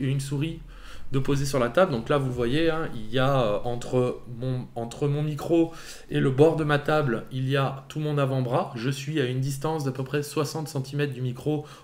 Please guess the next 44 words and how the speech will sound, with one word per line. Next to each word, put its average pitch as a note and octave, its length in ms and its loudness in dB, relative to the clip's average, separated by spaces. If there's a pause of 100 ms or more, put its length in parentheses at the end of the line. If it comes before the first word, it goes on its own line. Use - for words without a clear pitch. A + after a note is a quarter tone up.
au B2 60 -4
moment C3 240 2
où D3 80 2
j'enregistre. B2+ 640 -2
J'espère B2 400 -6
que A#2+ 120 -6
ma A2+ 180 -6
voix C3 160 -2
sera G#2+ 260 -4
captée A#2 340 -4
convenablement. B2+ 580 0 (280)
Et E3 60 2
maintenant, F3 320 2
je D#3+ 100 0
vais E3+ 100 0
le E3+ 100 2
mettre F#3+ 300 -2 (300)
encore D#3+ 260 4
un F#3 60 4
petit - 140 -6
peu F#3 100 2
plus - 200 -4
loin, F3 220 0
un D3 120 2
petit C#3+ 160 -6
peu F#3+ 180 4
à E3+ 40 6
la D#3+ 100 4
manière D3+ 280 0
de E3 120 -2
si - 180 -8
on C#3+ 80 2
le C#3 60 2
mettait C#3 400 2
au C#3 80 4
niveau D3 340 2
de C3 140 0
son C#3 240 0
écran, C#3+ 340 2
donc C3+ 220 4
sur B2+ 120 0
son, A#2+ 300 0
sur - 220 -6
son, A#2 160 -4